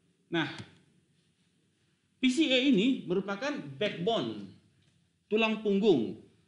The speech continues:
dari modern data analytics. Karena semua kolom kan terlalu banyak. Ya kan? Data terlalu banyak. Sehingga gimana caranya data itu kita sederhanakan menjadi kecil, sedikit. Cuma tiga kolom, empat kolom, lima kolom.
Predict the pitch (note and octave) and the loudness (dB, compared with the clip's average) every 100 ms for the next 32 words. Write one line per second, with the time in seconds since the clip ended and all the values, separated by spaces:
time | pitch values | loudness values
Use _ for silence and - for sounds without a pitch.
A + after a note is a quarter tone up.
0 | _ C#3 F3+ G#3 D#3+ D3+ F#3+ D#3 D#3 D#3 | _ -2 0 0 -2 0 -2 -4 -6 -8
1 | C3 - A#2+ A2 A2 - - _ - B3+ | -14 -12 -10 -10 -12 -20 -20 _ -6 -2
2 | D#4+ - G3+ G#3+ D4 D#4+ - - _ _ | -2 -2 -4 -2 0 -2 -6 -18 _ _
3 | _ _ _ G3+ B3 C4+ C#4+ G#3+ E3+ A3 | _ _ _ -4 0 0 0 2 2 2
4 | F3+ - - _ _ _ _ _ _ _ | -2 -6 -16 _ _ _ _ _ _ _
5 | _ _ C#3 F#3+ C4+ - _ _ E3 D#3+ | _ _ -12 -8 -8 -12 _ _ -2 0
6 | C4 C4 G3 F3+ F#3+ - - - D3+ C#3 | -2 -4 -2 2 2 0 -10 -20 -10 -2
7 | F3+ F3+ C3 - - _ _ _ - - | 0 2 0 -4 -20 _ _ _ -20 -20
8 | _ _ _ _ _ _ _ _ _ _ | _ _ _ _ _ _ _ _ _ _
9 | _ - D3+ F3+ C4 - D3 E3 E3+ E3 | _ -4 -2 0 -2 -8 -2 2 2 2
10 | E3 A#3+ F#3+ G3 G#3+ A3+ A3 E3 D#3 D3 | -2 -2 -2 -2 -2 -4 -4 -2 0 -2
11 | D3 A3 E3 D3 B3+ - - _ - - | 0 0 0 2 0 -2 -8 _ -20 -16
12 | E3+ - A#2+ C3+ C#3 C3+ - G3 C4+ F3+ | -14 -6 -6 -6 -4 -6 -6 -8 -6 -6
13 | C#3 A#2 G#2+ G2 - A3 F#3 A#2+ G#2 B2 | -8 -8 -8 -8 -10 -12 -8 -8 -4 -4
14 | D#3+ C#3+ A#2 F#2+ | -6 -8 -10 -10